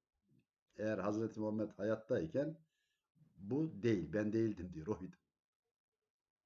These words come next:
Değerli insanlar, bakın kaynakları verdim. Nasıl bir din, nasıl bir,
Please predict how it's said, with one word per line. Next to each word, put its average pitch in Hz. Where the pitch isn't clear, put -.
Değerli 113
insanlar, 107
bakın 117
kaynakları 120
verdim. 107
Nasıl 113
bir 123
din, 113
nasıl 117
bir, 127